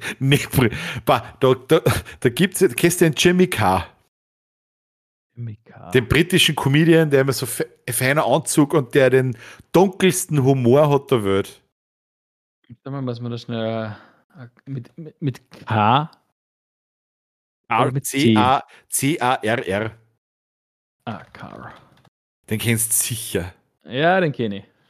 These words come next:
Speaker 2: Mhm.
Speaker 1: Ich, ich, der, der, ich liebe den Typen. Ich mein, ich kenn nicht viel Leute, die so, so, so, so einen schwarzen Humor haben und so drunter gingen, aber er ist einfach,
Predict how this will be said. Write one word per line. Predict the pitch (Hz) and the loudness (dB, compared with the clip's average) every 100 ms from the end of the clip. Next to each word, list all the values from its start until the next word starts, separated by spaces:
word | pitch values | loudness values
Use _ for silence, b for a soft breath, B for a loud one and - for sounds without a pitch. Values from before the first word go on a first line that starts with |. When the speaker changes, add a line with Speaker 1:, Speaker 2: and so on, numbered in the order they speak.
| _ - | _ -18
Speaker 2:
Mhm. | 113 | -8
Speaker 1:
Ich, | 135 143 | -6 -6
ich, | 165 - | -6 -4
der, | 139 | -4
der, | - 160 - | -2 -6 -4
ich | 139 135 | -4 0
liebe | 160 160 | 2 4
den | 123 117 | 2 0
Typen. | 120 117 113 | -2 -4 -2
Ich | 113 | 0
mein, | 123 127 117 B B | 0 0 -6 B B
ich | 131 | -8
kenn | - 160 | 0 0
nicht | 143 151 | 2 0
viel | - 165 170 175 | 2 0 0 0
Leute, | 131 117 151 - | 2 2 2 -2
die | 135 131 - | -2 -2 -2
so, | - - - 185 196 | -4 -2 0 0 0
so, | - 127 117 110 | 0 2 2 0
so, | - 120 104 92 | -2 0 0 -2
so | - 110 92 - | -2 0 0 -4
einen | 101 | -10
schwarzen | - 92 92 - 101 | -6 -6 -4 -6 -6
Humor | 101 90 95 | -4 -2 -2
haben | 120 131 - B B B | -2 -6 -10 B B B
und | 120 113 | -6 -4
so | - - 170 | -2 2 2
drunter | - 117 117 127 | 2 -2 0 -4
gingen, | 117 117 131 | -4 -2 0
aber | 139 | 2
er | 147 | 2
ist | 156 151 | 2 0
einfach, | 139 160 | -4 -6